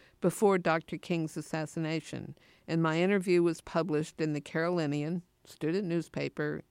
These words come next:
on November tenth, nineteen sixty-seven. For me, this was a crucial moment of understanding the tension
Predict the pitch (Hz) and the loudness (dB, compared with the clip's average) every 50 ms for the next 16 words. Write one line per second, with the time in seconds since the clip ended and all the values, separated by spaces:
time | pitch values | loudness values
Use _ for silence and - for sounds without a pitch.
0 | _ _ - 165 160 156 156 156 156 175 165 165 175 180 175 - - - 160 147 | _ _ -6 -2 0 0 0 0 2 2 2 2 2 0 -4 -4 -4 -4 -4 -4
1 | 139 - - 147 143 151 151 143 - 160 147 139 - - - - - - - 143 | -6 -6 -6 -4 -4 -4 -4 -6 -6 -6 -6 -6 -8 -10 -12 -12 -10 -10 -8 -8
2 | - - - 156 147 - 92 82 - _ _ _ _ _ _ _ _ _ _ _ | -8 -6 -6 -6 -6 -6 -10 -14 -16 _ _ _ _ _ _ _ _ _ _ _
3 | _ _ _ _ _ _ _ _ _ - _ _ _ _ _ _ _ _ - - | _ _ _ _ _ _ _ _ _ -20 _ _ _ _ _ _ _ _ 0 2
4 | 220 208 220 254 302 311 240 185 185 190 196 - _ _ _ _ _ _ _ _ | 4 6 6 8 8 8 8 8 6 4 2 -2 _ _ _ _ _ _ _ _
5 | _ - 196 208 - - 220 190 - 208 - - - 240 240 - - 302 254 214 | _ -2 -2 0 2 0 0 2 0 -2 -2 2 2 2 2 2 0 0 2 2
6 | 185 180 175 175 175 175 170 165 - 170 175 190 196 190 - - - 185 180 175 | 4 4 4 4 4 2 2 2 2 0 2 0 -2 -4 -4 -2 0 2 2 2
7 | 170 165 165 160 156 - - 240 233 247 202 - - 139 127 - | 2 2 0 0 -2 -2 -2 -2 -2 -2 -4 -4 -8 -8 -8 -10